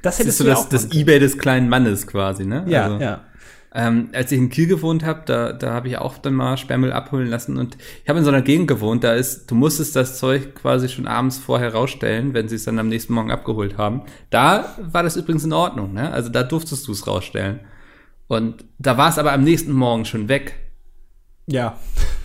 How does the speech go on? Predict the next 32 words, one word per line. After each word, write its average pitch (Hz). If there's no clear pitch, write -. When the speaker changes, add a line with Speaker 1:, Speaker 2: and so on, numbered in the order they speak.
Speaker 2:
Also, 110
Speaker 1:
<laughs> -
Speaker 2:
ja, 107
weiß 135
nicht, 135
Speaker 1:
Komisch. 139
Speaker 2:
aber 147
ich 151
bin 180
da 175
nicht 170
so 170
der 139
Freund 117
von. 101
Also, 117
Speaker 1:
Ja, 180
Speaker 2:
hier, 151
Speaker 1:
aber 165
Speaker 2:
hier 131
gibt's 156
auch 160
irgendwie 165
mal 160
Leute, 160
die, 165
die 139
haben 147
auch 143
so 143
eine 139
Müllecke. 190